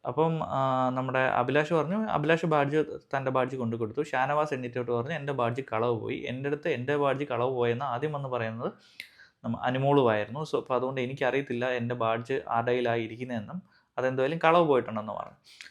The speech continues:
അപ്പോൾ അതിനെ തുടർന്ന് അനുമോൾ എണ്ണീറ്റിട്ട് പറഞ്ഞു, "എൻ്റെ അടുത്ത്, ആ,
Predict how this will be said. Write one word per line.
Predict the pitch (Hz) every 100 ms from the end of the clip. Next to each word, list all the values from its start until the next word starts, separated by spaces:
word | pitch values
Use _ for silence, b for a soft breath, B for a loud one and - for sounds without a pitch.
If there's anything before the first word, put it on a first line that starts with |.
| B
അപ്പോൾ | B 156
അതിനെ | 160 185
തുടർന്ന് | 185 180
അനുമോൾ | 170 156 160 170
എണ്ണീറ്റിട്ട് | 147 143 143 131
പറഞ്ഞു, | 123 117 117 160 170 156 143 135
"എൻ്റെ | 135 160
അടുത്ത്, | 175 143 170 185 - -
ആ, | 135